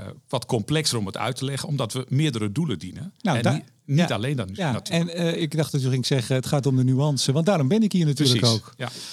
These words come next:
Speaker 1: ja.
Speaker 2: Ehm, ja, ik zei het al, eh, bosbouw gestudeerd, eh, veertig jaar bij Staatsbosbeheer. Toen ik dat net zei, toen, eh, toen zag ik een li-, ja, wat zag ik eigenlijk op uw gezicht?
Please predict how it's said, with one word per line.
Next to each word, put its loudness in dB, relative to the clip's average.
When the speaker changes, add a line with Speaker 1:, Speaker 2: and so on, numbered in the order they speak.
Speaker 1:
ja. -2
Speaker 2:
Ehm, 2
ja, 0
ik 0
zei 2
het -2
al, 2
eh, 4
bosbouw 2
gestudeerd, 0
eh, 0
veertig 0
jaar 0
bij -2
Staatsbosbeheer. 0
Toen 2
ik 2
dat 2
net 0
zei, 4
toen, 2
eh, 4
toen 0
zag 2
ik -4
een 2
li-, 0
ja, 2
wat -2
zag -2
ik 0
eigenlijk 0
op -
uw 2
gezicht? 0